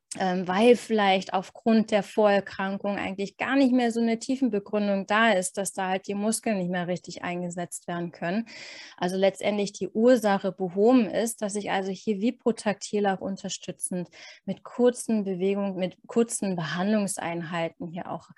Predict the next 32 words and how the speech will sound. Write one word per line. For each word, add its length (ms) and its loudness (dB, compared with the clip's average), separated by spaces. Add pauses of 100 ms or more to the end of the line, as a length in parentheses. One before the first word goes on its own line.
(260)
einsetzen 760 -2
kann. 260 -12
Aber 200 -2
da 120 4
komme 300 0
ich 120 -2
auch 120 2
nachher 320 -4
dann 160 -4
noch 160 -8
mal 160 -6
genauer 460 -8
drauf 320 -8
zu. 340 -12 (420)
Vielleicht 240 2
klären 280 8
wir 80 8
erst 240 4
mal 120 4
kurz, 400 2
mit 200 -2
was 260 2
wir 140 2
da 340 2
arbeiten. 760 0
Ich 200 -6
hatte 240 0
jetzt 200 2
schon 220 -4
so 60 -4
ein 160 -2
bisschen 560 2